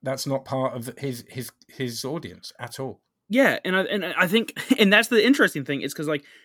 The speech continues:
Speaker 2: you have these magicians who we all know and we all love, and they have YouTube projects, and, like, they might have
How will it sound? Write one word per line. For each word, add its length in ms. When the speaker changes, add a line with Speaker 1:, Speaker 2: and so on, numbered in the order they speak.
Speaker 2:
you 140
have 120
these 140
magicians 480
who 120
we 120
all 220
know 240
and 100
we 80
all 200
love, 480
and 180
they 80
have 200
YouTube 460
projects, 520
and, 120
like, 280
they 380
might 520
have 400